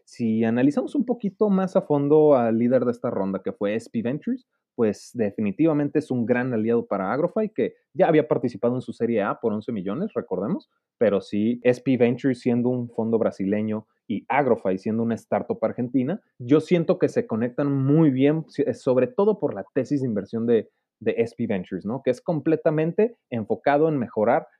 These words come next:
la industria de agricultura, ¿no? Obviamente siendo Brasil, siendo el Amazonas y todo lo que se puede lograr dentro de ese lado, pues creo que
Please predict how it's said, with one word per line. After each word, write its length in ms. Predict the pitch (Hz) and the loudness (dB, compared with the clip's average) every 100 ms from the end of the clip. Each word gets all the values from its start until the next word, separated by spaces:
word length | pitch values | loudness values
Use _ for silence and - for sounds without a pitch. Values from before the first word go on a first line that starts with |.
| - | -6
la 180 | 113 98 | -2 0
industria 640 | 98 101 120 120 123 117 | 0 0 0 0 -2 0
de 360 | 101 90 - - | 2 0 -2 -4
agricultura, 880 | 107 101 107 98 104 95 117 98 85 | -4 -2 -2 -2 -2 -2 -2 -2 -2
¿no? 220 | 101 202 | -4 -2
Obviamente 580 | 147 131 131 120 104 113 | 0 2 2 0 -2 -2
siendo 220 | - 90 | -4 -2
Brasil, 400 | 101 120 175 160 | 0 0 2 0
siendo 200 | 147 110 | 0 -4
el 80 | 104 | -2
Amazonas 440 | 101 - 147 139 | -2 -2 -2 -2
y 80 | - | -6
todo 160 | 101 101 | -2 -2
lo 80 | 98 | -2
que 100 | 98 | -8
se 80 | |
puede 200 | - 113 | -4 -2
lograr 300 | 104 92 104 | -2 0 -2
dentro 280 | 107 101 95 | -2 -4 -4
de 80 | 98 | -4
ese 120 | - | -2
lado, 280 | 151 170 262 _ _ | 0 0 -2 _ _
pues 340 | 113 - - - | -6 -6 -8 -4
creo 220 | 110 98 | -2 0
que 240 | - 117 | 2 2